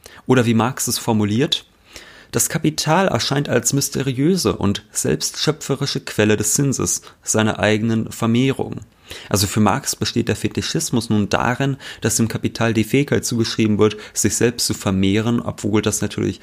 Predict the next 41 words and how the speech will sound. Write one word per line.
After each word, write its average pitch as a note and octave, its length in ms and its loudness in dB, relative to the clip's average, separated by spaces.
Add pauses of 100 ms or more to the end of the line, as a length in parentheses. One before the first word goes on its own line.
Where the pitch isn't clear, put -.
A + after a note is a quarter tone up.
(140)
verrückt - 540 0
ist, - 240 -8
ne? A2 120 2
Du G#2+ 80 0
hast G2+ 140 -2
es - 140 -2
ja G#2 80 2
erklärt, G#2+ 500 0
das - 200 -2
ist - 180 -4
ja G#2+ 100 2
nicht G#2+ 220 2
so, G#2 120 0
dass F#2+ 200 -2
man G2 160 2
morgens F#2+ 340 0
das G2 100 -4
Portemonnaie G#2 460 0
losschickt G#2 480 0 (320)
und - 160 0
abends G2+ 380 0
wirft G#2+ 220 2
sich - 200 -6
auf F#2+ 100 -4
der G2 120 -2
Couch A2 420 2
und G2 180 -4
ruft, G2 280 -4
„Ach, - 200 -4
war G2+ 100 0
ein F#2+ 60 -4
anstrengender G2 520 -2
Tag G#2 260 2
und G#2 140 0
da F#2 80 2
ist - 160 -4
ein G2+ 60 2
Hunderter G2+ 320 2
mehr F2+ 260 -2
drin.“ A#2+ 340 0 (320)
Nein, G2+ 540 2